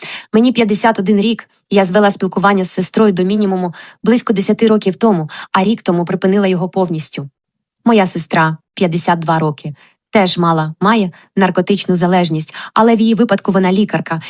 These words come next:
і сама виписувала собі опіоїди та бензодіазепіни.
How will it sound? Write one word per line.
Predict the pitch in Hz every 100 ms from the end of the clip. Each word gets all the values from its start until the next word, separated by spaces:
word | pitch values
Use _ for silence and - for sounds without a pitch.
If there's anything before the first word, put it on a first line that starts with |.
| -
і | -
сама | 233 220
виписувала | 240 208 240 226 202 196
собі | 196 196 208
опіоїди | - 196 185 190 247 233 220
та | 214 170
бензодіазепіни. | 175 175 175 - 175 170 165 156 147 147 139 131 131